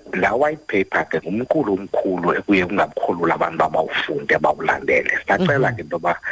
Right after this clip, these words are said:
Speaker 1: le mibutho iququzelela okanye ijongene neemfuno namalungelo abantu abakhubazekileyo mabasincedise, batolikele abantu, bithetha ukutheni.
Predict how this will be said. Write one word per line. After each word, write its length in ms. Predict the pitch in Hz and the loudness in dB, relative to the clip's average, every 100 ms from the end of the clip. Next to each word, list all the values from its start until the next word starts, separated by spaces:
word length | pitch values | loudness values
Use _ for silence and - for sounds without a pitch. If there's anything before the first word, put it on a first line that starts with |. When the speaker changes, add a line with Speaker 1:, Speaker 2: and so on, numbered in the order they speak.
| - | -6
Speaker 1:
le 140 | 82 - | 0 2
mibutho 720 | 147 123 90 - 95 87 87 | 2 2 -2 0 0 2 0
iququzelela 1160 | 95 - 85 - 82 - 156 - 82 170 170 165 - - - | -2 -4 -2 0 0 0 -2 0 0 0 -2 -6 -8 -8 -2
okanye 380 | - - - 90 | -2 0 0 -2
ijongene 460 | 90 80 76 82 76 | -2 0 0 0 0
neemfuno 540 | 80 85 - - - | 2 0 2 0 2
namalungelo 680 | - - - - - - - | 0 0 0 2 2 0 0
abantu 640 | - - - - - 160 - | 0 2 2 0 -4 -4 0
abakhubazekileyo 1200 | - - - - - - - - - - 80 76 | 0 2 0 0 -4 -2 0 0 -2 -2 0 0
mabasincedise, 1040 | 147 - - 123 120 - - - - - - - - | 0 0 2 2 2 0 -2 -2 0 0 0 -2 0
batolikele 800 | - - - 104 - - - | -2 0 2 2 2 2 0
abantu, 440 | - - - - - | 0 -2 -2 -6 -6
bithetha 380 | - - - 92 | -2 -2 0 -4
ukutheni. 460 | - - - - | -2 -2 -4 -10